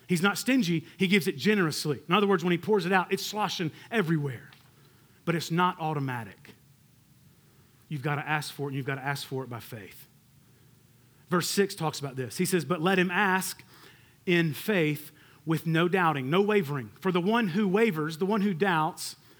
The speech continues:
is uncertain." They're, they're like a, a wave of the sea that's here and there, that's driven and tossed, carried and moved about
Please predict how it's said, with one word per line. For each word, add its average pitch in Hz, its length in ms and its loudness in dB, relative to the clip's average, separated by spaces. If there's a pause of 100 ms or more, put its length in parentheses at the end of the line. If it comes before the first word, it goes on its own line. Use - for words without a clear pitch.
(300)
is 202 200 2
uncertain." 185 680 0 (880)
They're, 185 180 4
they're 196 180 4
like 208 240 4
a, 170 180 2 (160)
a 175 100 2
wave 196 600 4
of 180 160 -2
the 160 80 -2
sea 156 500 0
that's 147 380 -4 (180)
here 214 320 4
and 180 200 4
there, 151 400 0 (200)
that's 170 180 -2
driven 196 500 2
and 180 180 4
tossed, 165 580 -2
carried 190 440 2
and 123 120 -6 (220)
moved 180 280 4
about 156 360 2